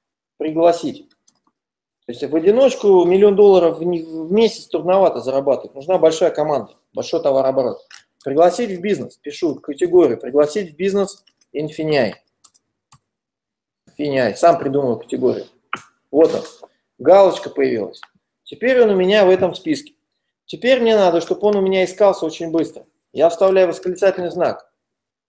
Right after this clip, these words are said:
Этот символ, он почти на самом верху в списке контактов. Вставляю букву F, чтобы я понимал, что я его хочу пригласить не на рыбалку,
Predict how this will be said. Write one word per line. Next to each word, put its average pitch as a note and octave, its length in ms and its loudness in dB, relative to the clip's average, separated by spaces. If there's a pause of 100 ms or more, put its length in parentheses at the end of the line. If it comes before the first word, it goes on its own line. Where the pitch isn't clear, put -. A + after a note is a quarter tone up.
Этот D#3+ 280 -4
символ, A3 480 2
он E3+ 160 -8
почти E3+ 320 -2
на F3+ 120 0
самом E3 280 0
верху D#3 260 -4
в - 60 -16
списке - 360 -12
контактов. D#3 520 -2 (640)
Вставляю F#3+ 440 2
букву F#3 340 2
F, D#3+ 440 0
чтобы C3+ 240 -10
я D#3+ 140 4
понимал, E3 420 -2
что D#3 160 -8
я E3 120 2
его D#3+ 100 2
хочу D#3+ 280 -8
пригласить D#3 460 -6
не C#3+ 100 -10
на D3+ 100 -4
рыбалку, F#3+ 640 0